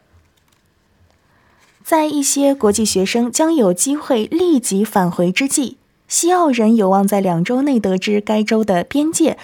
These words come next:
是否将会重新开放。西澳州原定于二月五日全面重新开放，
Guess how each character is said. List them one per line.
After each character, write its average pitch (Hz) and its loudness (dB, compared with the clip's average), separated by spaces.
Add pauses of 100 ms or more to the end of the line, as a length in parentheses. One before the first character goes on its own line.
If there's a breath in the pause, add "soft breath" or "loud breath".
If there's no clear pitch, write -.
是 - -2
否 196 0
将 208 2
会 208 -2
重 170 -2
新 185 0
开 226 -2
放。 - -2 (1120 loud breath)
西 - -2
澳 339 2
州 294 2
原 208 4
定 220 4
于 185 2
二 220 -2
月 196 0
五 180 -2
日 269 -4
全 - -4
面 208 2
重 175 -2
新 180 -2
开 214 -4
放， 240 -4